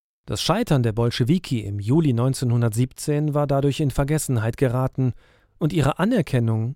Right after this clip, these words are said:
weiter gestiegen. Das Verbot der Partei wurde aufgehoben, eingesperrte Funktionäre wurden freigelassen. Lenin blieb aus Sicherheitsgründen in Finnland versteckt und sendete weiterhin zahllose Briefe und Anweisungen nach Petrograd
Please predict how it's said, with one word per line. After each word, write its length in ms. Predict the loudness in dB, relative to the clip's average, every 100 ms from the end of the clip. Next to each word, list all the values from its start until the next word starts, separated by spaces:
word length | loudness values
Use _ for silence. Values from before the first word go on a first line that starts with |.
| -6
weiter 440 | -2 -2 -2 -4
gestiegen. 580 | -4 -4 -4 -4 -4 -8 -12 _ _ _ _ _ _ _ _
Das 160 | -4 0
Verbot 480 | 2 4 2 0
der 100 | -6
Partei 440 | -4 -2 0 2 4
wurde 220 | 4 2
aufgehoben, 640 | 0 0 2 2 2 0 -2 -10 _ -4
eingesperrte 640 | 0 0 0 -2 -4 -4
Funktionäre 840 | -2 -2 2 4 4 2 0 -4 -2
wurden 260 | 2 2 2
freigelassen. 680 | 0 2 2 0 -4 -14 -20 _ _ _ _ _ _ _ _ _ _ _ _ _ _
Lenin 380 | 0 4 4 2
blieb 300 | 0 -4 -4
aus 180 | -6 -2
Sicherheitsgründen 800 | -2 0 0 -2 2 2 2 -2
in 180 | -2 -2
Finnland 440 | 0 0 2 0
versteckt 600 | -2 -6 -2 -2 -2 -14 -20 _ _ _ -4
und 160 | 0
sendete 400 | 2 2 2 0
weiterhin 540 | 2 2 2 2 2 0
zahllose 520 | 2 2 2 2 0
Briefe 380 | 2 0 0 -2
und 240 | -2 0
Anweisungen 540 | 2 2 2 0 0
nach 160 | -2 -2
Petrograd 600 | -4 -2 -4 0 0 -2